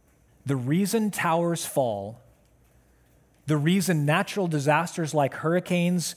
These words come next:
cause catastrophic damage and loss of life is sin. Because of our sin, we ourselves and the world that we inhabit are under a curse. One day,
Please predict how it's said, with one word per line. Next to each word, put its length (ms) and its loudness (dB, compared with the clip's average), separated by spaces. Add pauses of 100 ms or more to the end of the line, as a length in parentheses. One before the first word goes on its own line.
(120)
cause 300 0
catastrophic 800 -2
damage 480 -2
and 220 -4
loss 320 0
of 100 -4
life 480 -4 (680)
is 220 -2
sin. 640 -4 (2500)
Because 380 0
of 80 2
our 140 4
sin, 500 -4
we 300 2
ourselves 760 2
and 260 2
the 60 2
world 380 2
that 100 0
we 180 -2
inhabit 540 0
are 140 -2
under 280 -2
a 60 -2
curse. 580 -6 (1000)
One 320 0
day, 440 0